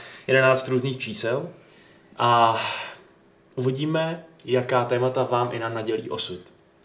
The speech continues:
Dávejte pozor, protože jestli padne sedmička, tak n-, nadejde čas na divácké téma a v tom případě my vybereme z chatu téma, které navrhnete vy sami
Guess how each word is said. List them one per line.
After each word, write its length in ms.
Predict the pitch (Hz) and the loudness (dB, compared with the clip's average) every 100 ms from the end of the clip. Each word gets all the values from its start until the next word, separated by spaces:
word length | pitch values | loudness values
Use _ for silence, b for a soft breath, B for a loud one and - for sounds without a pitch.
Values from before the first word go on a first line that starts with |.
| - | -4
Dávejte 340 | 117 131 147 | 0 0 0
pozor, 380 | 147 131 113 107 | -2 0 2 0
protože 340 | 110 127 131 123 | 0 -4 2 0
jestli 200 | 120 135 | 0 -2
padne 240 | 135 143 | -2 -2
sedmička, 580 | - 120 117 - 113 143 B B B B B | -4 -4 -6 -6 -6 -6 B B B B B
tak 360 | - 127 - - 127 | -2 -2 -4 -14 -8
n-, 200 | 123 123 | -6 -2
nadejde 320 | 127 135 139 | 2 4 4
čas 280 | 131 135 - | 2 0 0
na 180 | 139 131 | 0 0
divácké 580 | 117 123 123 120 131 123 | 0 0 0 0 0 0
téma 300 | 113 110 135 | 0 0 -2
a 80 | |
v 40 | - | -4
tom 100 | 123 | -6
případě 360 | 123 127 117 120 | -6 -4 -4 -2
my 100 | 123 | 2
vybereme 380 | 127 127 135 | 4 4 0
z 120 | 127 - | -4 -6
chatu 200 | 123 127 | -4 -2
téma, 280 | 120 117 | 0 0
které 200 | 120 127 | -2 0
navrhnete 360 | 123 123 123 127 | 0 0 -2 -2
vy 140 | 120 | 0
sami 400 | 131 117 104 117 | 0 0 -2 -6